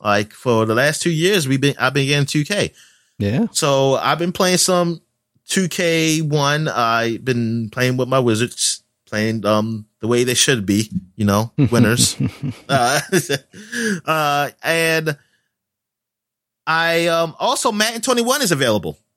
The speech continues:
Speaker 2: Yeah.
Speaker 1: Um, on Game Pass slash E A Play. So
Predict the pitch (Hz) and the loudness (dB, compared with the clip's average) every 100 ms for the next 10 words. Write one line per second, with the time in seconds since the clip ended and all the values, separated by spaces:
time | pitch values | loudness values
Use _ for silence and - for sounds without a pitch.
0 | _ _ - 127 202 175 - - 135 127 | _ _ -4 2 2 2 -4 -4 0 2
1 | 113 110 127 117 123 113 113 104 85 85 | 2 2 0 2 2 0 0 0 0 0
2 | - - 135 127 120 107 - - 127 120 | 2 0 0 0 2 0 -2 -2 -2 0
3 | 107 104 - 117 80 - _ _ _ _ | 2 0 0 -2 -2 -6 _ _ _ _
4 | _ _ _ - 151 127 120 120 113 113 | _ _ _ -4 0 2 2 2 2 2